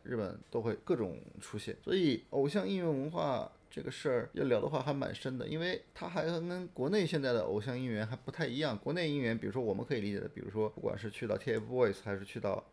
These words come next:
一些其他组合的一些现场，中国粉丝理解的应援可能更多是我要给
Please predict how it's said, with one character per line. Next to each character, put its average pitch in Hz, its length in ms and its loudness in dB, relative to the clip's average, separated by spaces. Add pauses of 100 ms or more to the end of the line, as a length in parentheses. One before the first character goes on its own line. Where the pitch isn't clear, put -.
(100)
一 - 80 -8
些 107 100 -4
其 110 140 -6
他 120 120 2
组 107 140 -8
合 95 140 -2
的 98 80 0
一 95 60 -4
些 101 120 -6
现 101 160 -6
场， 95 180 -8
中 247 200 0
国 185 120 6
粉 135 160 -2
丝 131 120 -4
理 135 160 -2
解 123 80 -2
的 117 200 0 (120)
应 147 140 -2
援 113 180 0
可 107 100 -8
能 104 100 -4
更 139 140 -2
多 123 100 -2
是 120 160 -6
我 101 200 2
要 120 160 4
给 - 340 -2